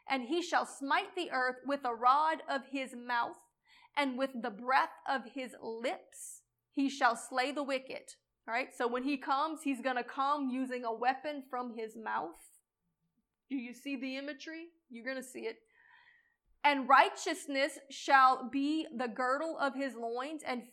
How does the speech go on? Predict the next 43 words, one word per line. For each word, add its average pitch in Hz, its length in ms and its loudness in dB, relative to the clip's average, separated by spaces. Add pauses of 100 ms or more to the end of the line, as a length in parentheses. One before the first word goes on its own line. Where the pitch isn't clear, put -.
faithfulness 311 680 -4
the 240 120 -4
girdle 240 480 -2
of 262 160 -2
his 240 200 -6
reins." 240 340 -4
So 233 120 -4
he's 233 140 -8
gonna 233 140 -2
have 220 100 -4
righteousness 247 720 -8
and 233 140 -8
written 247 320 -6
in 233 120 -10
his 220 260 -8
loins 240 440 -8
and 233 120 -6
in 233 120 -6
his 226 260 -10
thighs, 240 460 -2
and, 233 120 -16 (360)
and 226 260 -12 (540)
faithfulness. 262 840 -6 (680)
"The 247 120 2
wolf 330 300 4
also 330 420 8
shall 269 320 6
dwell 294 440 4
with 277 220 0
the 254 120 2
lamb, 285 400 2
and 254 200 -2
the 233 120 0
leopard 285 580 -2
shall 240 360 4
lie 247 220 8
down 277 600 0
with 269 220 -6
the 240 100 -4
kid, 311 420 -6
and 247 180 -6
the 226 80 -6
calf, 294 440 -2